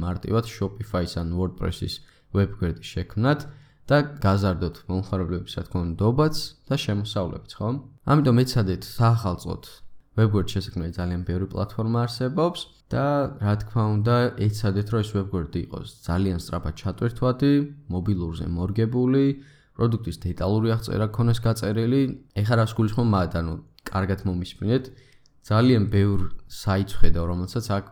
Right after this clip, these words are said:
უაზრო აღწერა, რა, იმ მაგალითად ორი სურათი დებს პროდუქტის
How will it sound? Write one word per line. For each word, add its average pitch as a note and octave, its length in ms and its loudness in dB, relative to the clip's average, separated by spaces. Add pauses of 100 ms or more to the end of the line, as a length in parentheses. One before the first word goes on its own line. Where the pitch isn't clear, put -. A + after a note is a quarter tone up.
(400)
უაზრო A2 520 4
აღწერა, - 520 -4
რა, G#2 120 4
იმ F#2 140 0
მაგალითად G2 360 0 (260)
ორი A2+ 280 6
სურათი G2+ 460 -4
დებს - 300 -10
პროდუქტის G#2 600 -2